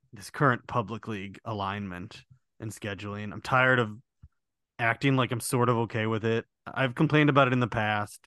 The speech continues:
It just stinks. It's so bad. This red South slash Central with ten teams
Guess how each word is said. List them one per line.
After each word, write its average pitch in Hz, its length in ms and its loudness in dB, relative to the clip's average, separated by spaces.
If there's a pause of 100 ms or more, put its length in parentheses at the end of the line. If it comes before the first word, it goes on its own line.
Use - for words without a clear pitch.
It 131 100 -6
just - 240 0
stinks. - 800 -10 (520)
It's - 160 -4
so 131 380 6
bad. 90 500 -4 (380)
This 131 200 0
red 139 360 4
South 135 440 2
slash 139 360 4
Central 127 540 0
with - 140 -14
ten 151 320 2
teams 147 680 6